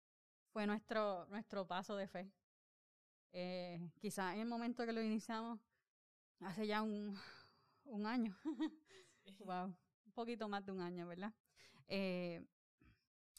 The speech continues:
Speaker 1: en el momento que lo iniciamos y decidimos comenzar a postearlo, ¿verdad? Y publicarlo para que ustedes que nos escuchan lo puedan escuchar, ¿verdad? Perdonen la redundancia. Estoy segura, porque lo sabemos,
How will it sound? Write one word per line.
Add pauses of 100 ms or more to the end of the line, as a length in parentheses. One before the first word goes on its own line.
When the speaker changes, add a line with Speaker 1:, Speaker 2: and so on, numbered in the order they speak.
(140)
Speaker 1:
en
el
momento
que
lo
iniciamos
y
decidimos (680)
comenzar
a
postearlo,
¿verdad?
Y
publicarlo
para
que (500)
ustedes
que
nos
escuchan
lo
puedan
escuchar, (180)
¿verdad? (100)
Perdonen
la
redundancia. (640)
Estoy
segura, (640)
porque
lo
sabemos,